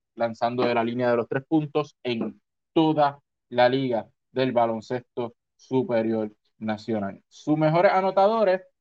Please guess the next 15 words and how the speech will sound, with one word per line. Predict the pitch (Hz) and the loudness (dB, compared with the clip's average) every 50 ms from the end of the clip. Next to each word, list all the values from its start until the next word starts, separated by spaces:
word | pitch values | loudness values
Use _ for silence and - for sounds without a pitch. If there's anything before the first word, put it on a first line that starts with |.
| _ _ _ - - - | _ _ _ -12 -8 -4
son | 139 135 135 131 | -4 -4 -2 4
Paris | - - 180 196 202 165 - - | 6 6 6 6 4 -2 0 2
Bass | 175 180 175 175 - _ _ _ | 2 2 2 0 -4 _ _ _
con | - 127 123 | -10 -8 -8
veintidós | 110 120 120 113 - 123 123 123 135 135 135 _ _ | -6 -8 -8 -8 -8 -6 -2 -2 -2 -2 -2 _ _
punto | - 131 135 135 131 - 127 | -8 -6 -6 -6 -6 -6 -6
ocho | 123 123 - 120 113 | -6 -6 -6 -10 -8
puntos, | - - 165 165 170 160 151 143 - _ | -2 -2 -2 -2 -2 -2 -4 -6 -6 _
primero | - - 156 160 165 165 170 190 208 226 247 262 | -2 0 0 2 2 2 4 4 4 4 2 0
en | 254 240 | -2 -2
anotaciones | 208 180 165 160 160 151 165 165 165 156 147 | -2 -2 -2 -4 -4 -4 -2 -2 -4 -4 -4
en | 143 135 | -6 -8
toda | - 139 139 139 | -4 -2 2 2
la | 143 143 139 | 2 2 2
liga, | 127 117 117 117 123 131 | 0 0 -2 -2 -2 -4